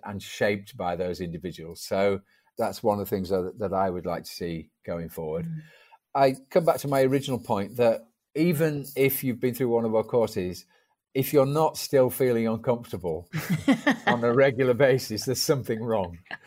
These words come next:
Speaker 1: Um, so continue to feel uncomfortable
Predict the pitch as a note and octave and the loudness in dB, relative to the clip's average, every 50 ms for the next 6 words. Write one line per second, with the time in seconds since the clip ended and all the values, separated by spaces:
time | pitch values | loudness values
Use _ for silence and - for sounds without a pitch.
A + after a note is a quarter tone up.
0 | - - - - F#3+ G3+ G3+ - - - C3+ A#2 A2+ A2+ A2+ A2 A2 - - _ | -16 -12 -12 -12 -12 -14 -18 -18 -12 -6 -2 0 0 2 0 0 -4 -8 -14 _
1 | _ _ - D3 C#3 B2+ B2+ B2+ C3 B2+ B2+ _ _ _ - - F3 D3+ C#3+ - | _ _ 0 2 4 4 4 4 4 2 -4 _ _ _ -2 -2 0 0 0 0
2 | - F3 E3+ D#3+ E3+ E3 - - D3 - - D#3 D3 C#3+ C#3 B2+ C3 B2+ A2 - | 2 2 4 4 2 2 2 0 -4 -2 2 4 6 6 6 6 4 2 0 -2
3 | C3 B2 B2+ - - F#2+ - D#2+ D2+ D#2 | -2 -2 -4 -8 -14 -12 -10 -10 -10 -12